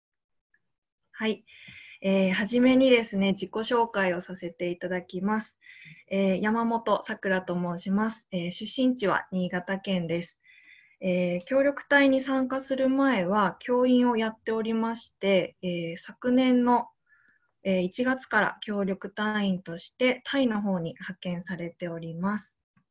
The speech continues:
えー、職種は青少年活動でして、えー、子どもたちの、えー、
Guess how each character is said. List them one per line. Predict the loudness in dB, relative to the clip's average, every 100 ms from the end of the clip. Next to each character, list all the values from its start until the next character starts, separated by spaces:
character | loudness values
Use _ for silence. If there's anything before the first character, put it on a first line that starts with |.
| _ _ _ _ _ _ _ _ -20 -20 _ -6
え |
ー、 | -6
職 | -6 -10 -10
種 | -4 0
は | 2 2
青 | 0 -4 -4 -4
少 | -4 -2 0
年 | -2 -2
活 | -6 -8 -6
動 | -4 -4 -6
で | -8
し | -12 -10
て、 | -2 0 -2 -6 -20 -20 -20 -20 -20 _
え | -4 0 2 2 0 -2
ー、 |
子 | 0
ど | 4
も | 4 4
た | 0
ち | 0 -2
の、 | -2 -8 _ _ -10
え | -6 -6 -8 -12
ー、 | -14